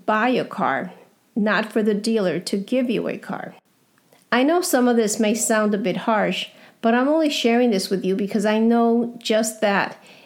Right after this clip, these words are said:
Education is the best prevention from buying a lemon or buying something you're not going to be happy with. I know how true this is, having already bought many cars in my lifetime. Assuming you find a car on the lot that you wish to take for a road test,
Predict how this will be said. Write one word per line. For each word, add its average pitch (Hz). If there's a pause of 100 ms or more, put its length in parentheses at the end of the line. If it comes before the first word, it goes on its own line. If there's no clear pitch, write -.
(120)
Education 220
is 208
the 233
best 190
prevention 226
from 190
buying 190
a 247
lemon 208 (240)
or 202
buying 208
something 190
you're 196
not 190
going 185
to -
be 185
happy 165
with. 127 (680)
I 226
know 277
how 262
true 277
this 226
is, 185
having 226
already 208
bought 196
many 196
cars 175
in 180
my 180
lifetime. 185 (880)
Assuming 359
you 403
find 311
a 277
car 233
on 240
the 240
lot 185
that 175
you 175
wish 202
to 240
take 202
for 214
a 208
road 165
test, -